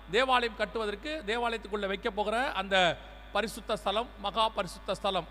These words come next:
அப்படின்னு சொல்லுவாங்க, ஹோலி, மோஸ்ட் ஹோலி என்று சொல்வார்கள். அதற்கான பாத்திரங்கள் எல்லாம் தயாரா இருக்கு. அது மட்டுமல்ல, அதற்கானதான அந்த கல்வெட்டுகள், அந்த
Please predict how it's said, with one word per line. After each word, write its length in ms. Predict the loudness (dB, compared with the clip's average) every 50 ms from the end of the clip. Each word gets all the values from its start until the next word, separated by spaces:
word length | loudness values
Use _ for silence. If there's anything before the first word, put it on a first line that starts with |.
| -6
அப்படின்னு 300 | -4 -2 -2 -2 -2 -2
சொல்லுவாங்க, 340 | -2 0 0 0 0 0 -4 -6 -6 -10 -18 -18 -18 -18 -16 -6 -2
ஹோலி, 240 | 0 2 2 0 -2 -2 0
மோஸ்ட் 220 | -2 -2 -2 -4 -4
ஹோலி 160 | -2 -2 0 0 -2
என்று 120 | -2 -2 -4
சொல்வார்கள். 420 | -2 0 2 4 4 4 2 -4 -10 -14 -16 -16 -18 -10 0 2 4
அதற்கான 400 | 4 4 2 4 4 4 6 6 4 0 -2 -6 -12 -10 -2 2
பாத்திரங்கள் 500 | 2 2 2 2 0 0 0 0 0 2
எல்லாம் 220 | 2 2 2 2 4
தயாரா 260 | 4 6 6 6 6 4
இருக்கு. 180 | 2 -2 -8 -12 -8 -6
அது 100 | -2 0 2
மட்டுமல்ல, 380 | 2 2 2 2 2 4 4 4 4 2 0 -6 -14 -16 -8 -4 0
அதற்கானதான 600 | 0 0 2 2 2 4 4 4 4 4 6 6 6 6 4 2 0 -6 -12 -12 -10 -4
அந்த 120 | -4 -4 2 2
கல்வெட்டுகள், 540 | 2 2 4 2 0 0 0 0 2 2 2
அந்த 120 | 2 2